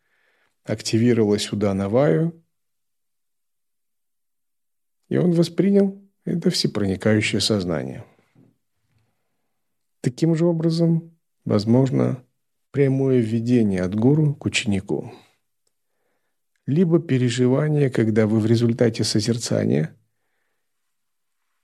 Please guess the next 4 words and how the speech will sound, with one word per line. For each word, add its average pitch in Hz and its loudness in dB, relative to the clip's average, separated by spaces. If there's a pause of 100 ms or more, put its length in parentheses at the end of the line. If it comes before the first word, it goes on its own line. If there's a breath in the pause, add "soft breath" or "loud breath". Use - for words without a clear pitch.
(1080)
нащупали 147 0 (140)
это 196 0
всепроникающее 104 0
сознание. 92 -6